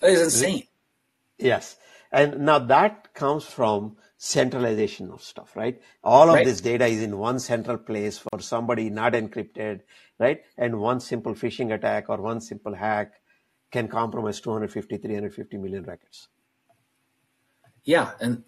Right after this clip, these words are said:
Speaker 1: and the great thing about this secure, I, and I think we're both proponents of why we're such big, uh, part of the reason why we're such big proponents, and I know I am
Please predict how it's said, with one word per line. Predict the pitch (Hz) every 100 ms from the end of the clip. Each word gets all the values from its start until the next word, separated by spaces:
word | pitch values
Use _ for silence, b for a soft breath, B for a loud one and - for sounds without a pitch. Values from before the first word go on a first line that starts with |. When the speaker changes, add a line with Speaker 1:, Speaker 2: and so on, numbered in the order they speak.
| -
Speaker 1:
and | 127
the |
great | 120 160 160
thing | 156
about | 135 139 131 117
this | 139 143
secure, | 139 117 165 143
I, | 123 - _ B B B B -
and | 123 - -
I | 113 131
think | 160 123
we're | 139
both | 139 139 139
proponents | 127 - 156 139 117
of | - 117 110 101 - _ _ _
why | 120 123
we're | 120
such | 117 123 -
big, | 120 113
uh, | 110 104
part | - 160
of |
the | 113
reason | 110 110 107
why | 110
we're | 107
such | - 110 -
big | 113 101
proponents, | 107 110 110 110
and | 110
I |
know | 110 110
I | - 113 127
am | 117 104